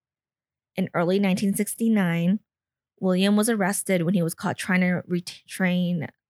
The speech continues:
like, retain a sixteen-year-old boy that he had lured, lured into his car.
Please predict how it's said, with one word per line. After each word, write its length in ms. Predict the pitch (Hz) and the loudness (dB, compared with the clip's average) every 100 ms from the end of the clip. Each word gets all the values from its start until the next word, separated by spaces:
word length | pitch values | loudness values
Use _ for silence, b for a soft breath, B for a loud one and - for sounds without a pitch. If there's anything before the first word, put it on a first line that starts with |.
| _ | _
like, 120 | 185 - | -8 -4
retain 420 | 190 185 - 185 | -4 -4 0 2
a 220 | 170 160 - | 2 0 -2
sixteen-year-old 720 | - 175 - 180 175 165 165 | -4 -6 -4 0 0 0 -2
boy 240 | 208 156 | -2 -2
that 140 | 165 180 | -2 -2
he 60 | |
had 100 | 165 | -2
lured, 560 | 143 160 156 156 151 - - _ | -2 0 0 0 -4 -8 -16 _
lured 320 | 175 175 170 156 | -4 0 2 0
into 300 | 165 - 143 | -2 -4 -4
his 100 | 117 | -4
car. 480 | - 127 165 226 | -4 -2 -2 -2